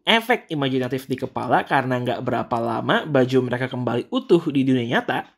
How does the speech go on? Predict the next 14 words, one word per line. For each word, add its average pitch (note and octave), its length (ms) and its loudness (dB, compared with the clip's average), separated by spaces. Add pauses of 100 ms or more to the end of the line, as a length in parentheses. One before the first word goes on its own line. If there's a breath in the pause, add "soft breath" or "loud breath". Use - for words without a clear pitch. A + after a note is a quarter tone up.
(540 soft breath)
buat C#3 240 4
kita C3+ 240 2
para B2+ 160 0
penonton C#3+ 600 -2
tetep - 280 -6
bakal D3 400 2
disuguhin G3 560 2
dengan A#2+ 280 -4
cewek-cewek A#2+ 520 -4
dua A3+ 200 4
D C#3+ 240 4
yang A#2+ 240 -6
super A3 280 -4
seksi. G#2 480 -8